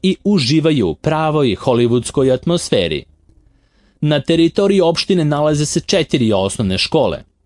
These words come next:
po jedna u Sopotu, Maloj Ivanči, Rogači i Ralji. U prostorijama Mašinske škole Kosmaj u Sopotu radi i Visoka poslovna škola strukovnih studija.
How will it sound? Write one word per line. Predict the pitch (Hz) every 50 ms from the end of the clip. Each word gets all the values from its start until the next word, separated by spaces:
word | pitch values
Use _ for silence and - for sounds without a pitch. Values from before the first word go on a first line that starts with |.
| _ _ _ _
po | - 190 160
jedna | 147 139 120 101 90 90 65
u | 62 -
Sopotu, | - - 170 151 - - 156 - - 143 120 - - _ _ _ _ _
Maloj | - 117 113 104 92 90 92 92 92 90 - _
Ivanči, | - 160 156 156 151 156 151 - - 151 120 98 - _ _ _ _ _ _ -
Rogači | 101 101 95 85 87 95 135 147 143 - - 165 127 101 - _ _ _ _ _ _ -
i | 220 214 180
Ralji. | 139 98 78 80 80 80 71 - _ _ _ _ _ _ _ _ _ _ _ _ _ _ _ _ _ -
U | 170
prostorijama | 147 - 180 180 165 - - 175 160 165 160 160 156 156 156 147
Mašinske | 143 143 143 147 151 - - 156 135 135 - - - 120 95
škole | - - - - 117 85 85 95
Kosmaj | - 170 160 - - - - 101 80 - _ -
u | 104 87
Sopotu | - - - 165 - 180 - - 147 117 - _ _ _ _ _ _ _ _
radi | - 120 135 156 180 165 175 151 123 - _ -
i | 185 170
Visoka | 123 101 117 147 147 - 214 196 - 214 190 -
poslovna | - 185 160 156 - - 156 113 85 82
škola | - - - - 185 170 156 156 156
strukovnih | 147 - - - 107 87 - - 123 117 131 147 -
studija. | - - - 123 95 87 95 90 78 67